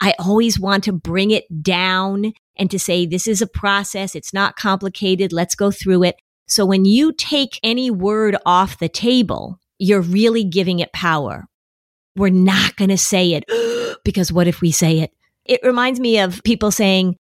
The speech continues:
"If you had somebody that you love died," and they say, "Well, I don't wanna bring it up."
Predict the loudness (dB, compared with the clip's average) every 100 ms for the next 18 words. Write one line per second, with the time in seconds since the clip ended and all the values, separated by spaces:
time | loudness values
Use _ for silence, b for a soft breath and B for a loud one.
0 | _ -6 0 2 2 2 -2 -2 0 0
1 | 0 0 2 2 0 0 0 2 0 -4
2 | -10 -12 _ _ _ _ -2 0 2 4
3 | 4 2 2 4 6 6 4 2 2 2
4 | 2 0 -2